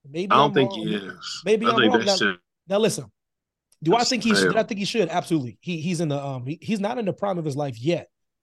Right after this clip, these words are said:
Speaker 1: but I think him going to W W E earlier than later is, um, is better, a better thing to do, 'cause he's already starting to get nicked a little bit.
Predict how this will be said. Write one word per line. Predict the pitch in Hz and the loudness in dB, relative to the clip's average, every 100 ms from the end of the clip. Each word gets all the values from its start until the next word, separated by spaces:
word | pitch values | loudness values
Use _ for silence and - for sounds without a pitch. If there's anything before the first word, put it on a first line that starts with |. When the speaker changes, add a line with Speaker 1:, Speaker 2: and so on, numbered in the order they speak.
| _ _ | _ _
Speaker 1:
but | 151 139 | -6 -4
I | 160 196 | -2 -2
think | - 226 185 - | 0 -2 -2 -8
him | 190 175 | -4 -2
going | 156 180 160 | 0 0 0
to | 143 | 0
W | 156 143 | -2 -2
W | 143 135 | -4 -4
E | 131 | -6
earlier | 151 160 147 139 | 0 0 2 -2
than | 123 123 | -4 -2
later | 170 202 208 - _ _ _ _ - | -2 -2 -4 -8 _ _ _ _ -4
is, | 147 139 123 143 | -2 -2 -4 -8
um, | 131 120 113 - _ - | -8 -8 -12 -18 _ -12
is | 135 | -8
better, | 117 143 117 110 - | -2 -2 -2 -12 -8
a | |
better | 123 143 | -4 -2
thing | 131 127 | -4 -6
to | 120 | -4
do, | 143 127 | -4 -4
'cause | 123 | -6
he's | 170 185 | -4 -2
already | 185 180 214 | 0 0 -2
starting | - 208 180 | -2 -2 -2
to | 151 | -4
get | 180 | -4
nicked | 143 143 - 165 | -4 -6 -4 -4
a | |
little | 139 131 | -4 -6
bit. | 117 123 | -8 -12